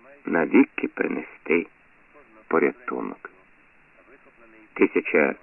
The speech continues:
дев'ятсот п'ятдесят восьмий, тисяча дев'ятсот шістдесят перший роки. Кінець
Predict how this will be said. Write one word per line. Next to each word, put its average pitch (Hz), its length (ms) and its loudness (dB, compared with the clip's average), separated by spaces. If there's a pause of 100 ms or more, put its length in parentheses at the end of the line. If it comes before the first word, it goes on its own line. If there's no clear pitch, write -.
(140)
дев'ятсот 80 600 2
п'ятдесят - 500 -2
восьмий, 127 500 2 (580)
тисяча - 560 2
дев'ятсот - 560 0 (520)
шістдесят - 680 -2 (200)
перший 82 560 -6 (420)
роки. 76 420 -8 (1800)
Кінець 107 300 8